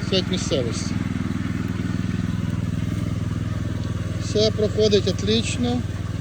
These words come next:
Машинка працює як часики.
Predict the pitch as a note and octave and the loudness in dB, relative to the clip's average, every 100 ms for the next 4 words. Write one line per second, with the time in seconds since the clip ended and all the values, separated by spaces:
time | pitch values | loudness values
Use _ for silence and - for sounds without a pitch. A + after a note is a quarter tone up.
0 | - - - - - F3+ - A3 G#3 G3+ | -4 -4 -4 -2 -2 0 2 2 2 2
1 | G3 G3 A#3 A3+ A3 G3+ - - A3+ A3+ | 2 4 4 6 4 4 2 2 2 2
2 | A#3+ - C4 | 0 2 2